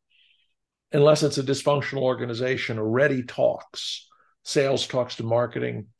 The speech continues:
Sales and marketing hopefully talk to production, uh, R and D.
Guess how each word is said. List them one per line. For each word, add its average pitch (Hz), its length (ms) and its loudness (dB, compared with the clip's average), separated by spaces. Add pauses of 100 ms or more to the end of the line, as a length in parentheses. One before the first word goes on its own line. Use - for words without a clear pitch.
(140)
Sales 135 300 2
and 120 100 -2
marketing 120 340 0
hopefully 117 400 -2
talk 117 300 -2
to 120 60 -8
production, 117 800 -2 (360)
uh, 110 360 2 (180)
R 131 240 6
and 127 160 0
D. 123 440 2